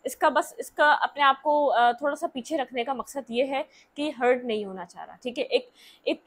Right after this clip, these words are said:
एक balance चाह रहा है, एक balance चाह रहा है कि आप दोनों एक सेम page पे आ जाएं, आप दोनों एक similar level पे आ जाएं, आप दोनों एक सिमिलर होके एक, एक, एक जैसे पैशन से start करें, क्योंकि आपके connection में passion नहीं है,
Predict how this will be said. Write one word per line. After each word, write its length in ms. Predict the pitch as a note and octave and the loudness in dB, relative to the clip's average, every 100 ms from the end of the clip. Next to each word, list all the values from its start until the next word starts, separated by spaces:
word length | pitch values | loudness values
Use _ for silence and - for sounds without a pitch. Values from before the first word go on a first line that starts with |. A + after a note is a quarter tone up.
| - | -6
एक 140 | C#4+ A3 | -4 0
balance 420 | A3+ A3+ C4+ - | 2 4 2 -2
चाह 160 | A#3 E3+ | -6 -8
रहा 100 | E3 | -8
है, 60 | - | -6
एक 160 | C4 A#3 | -4 2
balance 300 | A3+ A3 A#3+ | 4 2 0
चाह 100 | G3+ | -2
रहा 60 | G#3+ | 2
है 40 | |
कि 80 | C#4 | 2
आप 100 | B3 | 2
दोनों 180 | B3 C#4 | 2 -2
एक 100 | - | -6
सेम 320 | C#4 C4 C#4 | -4 -2 -2
page 280 | B3 A3+ - | -4 -8 -6
पे 120 | G#3 | -4
आ 100 | E3+ | -4
जाएं, 160 | F#3 F#3 | -4 0
आप 120 | A3 A3+ | 2 4
दोनों 200 | B3+ C#4+ | 0 -4
एक 100 | - | -10
similar 460 | - D#4 D4 D#4+ | -4 0 2 2
level 340 | D#4+ G#3 G3+ G#3+ | 2 0 0 -6
पे 60 | G#3+ | -4
आ 100 | D#3+ | -4
जाएं, 180 | F3+ G3+ _ - - | -6 -14 _ -4 6
आप 140 | A#3+ | 6
दोनों 200 | A#3 D4 | 6 -2
एक 140 | D4+ - | -4 -4
सिमिलर 400 | C#4+ C#4 D4+ D4+ | -2 2 4 4
होके 340 | A#3+ B3 C#4+ | 2 0 -2
एक, 120 | C#4+ - | -6 -4
एक, 140 | D4+ - _ | -6 -6 _
एक 180 | C#4+ D4 - | -6 -6 0
जैसे 300 | A3+ A3 D#4 | 2 2 -2
पैशन 600 | - _ - A3 A3+ C#4 | -6 _ 2 2 2 -8
से 160 | - C#4+ | -6 -8
start 320 | - F#3+ F#3 | -4 -4 -4
करें, 200 | F#3 F#3+ _ - _ D#4 | -8 -10 _ -20 _ -4
क्योंकि 160 | D#4+ | 0
आपके 220 | E4+ E4+ | 0 0
connection 360 | F4+ B3 A#3 C4+ | -2 -2 -4 -8
में 100 | D#4 | -2
passion 340 | A3+ G3+ B3 | -2 -2 -6
नहीं 220 | A#3+ G#3 | -8 -8
है, 80 | F#3+ | -12